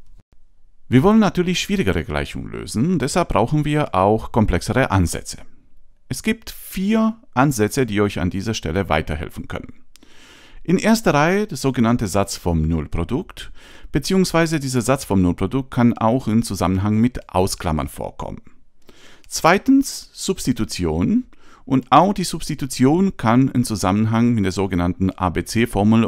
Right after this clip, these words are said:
oder Mitternachtsformel vorkommen. Diese vier Ansätze sollten eigentlich genügen, um jede Abituraufgabe lösen zu können.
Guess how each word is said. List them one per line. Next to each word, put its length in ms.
oder 400
Mitternachtsformel 800
vorkommen. 520
Diese 240
vier 300
Ansätze 600
sollten 440
eigentlich 400
genügen, 640
um 180
jede 540
Abituraufgabe 1000
lösen 380
zu 140
können. 300